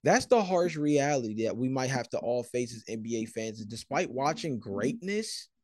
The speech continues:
we might also have to realize that we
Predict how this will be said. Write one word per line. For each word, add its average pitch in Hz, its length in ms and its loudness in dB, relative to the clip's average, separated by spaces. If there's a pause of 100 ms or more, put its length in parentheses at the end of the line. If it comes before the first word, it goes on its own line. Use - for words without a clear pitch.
(960)
we 170 280 4
might 202 300 4
also 175 360 2
have 165 260 -4
to 143 80 0
realize 170 640 0
that 117 160 -2
we 220 580 -2